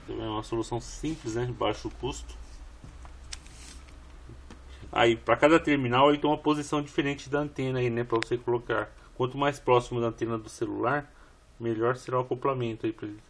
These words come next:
pegar o nível. Ele tá classificando os servidores que estão fora de serviço. Até ele achar um servidor melhor aqui, ó.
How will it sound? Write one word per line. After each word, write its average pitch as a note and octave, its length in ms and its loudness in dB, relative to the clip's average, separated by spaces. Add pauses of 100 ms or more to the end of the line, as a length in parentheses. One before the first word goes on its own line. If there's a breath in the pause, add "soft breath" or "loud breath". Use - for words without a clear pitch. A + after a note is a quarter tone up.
(180)
pegar G#2 180 -4
o - 20 -4
nível. F#2 380 -10 (560 soft breath)
Ele G#2+ 80 -6
tá G#2+ 140 0
classificando A#2 480 -2
os - 80 -12
servidores A2+ 500 0
que - 100 -12
estão B2+ 200 0
fora B2 260 -2
de A#2+ 80 -12
serviço. A2+ 580 -6 (1080 soft breath)
Até G#2+ 240 -4
ele A#2+ 120 0
achar A#2+ 200 -6
um A#2+ 80 -4
servidor A2+ 420 -4
melhor A2+ 460 -2
aqui, - 240 -12
ó. - 40 -14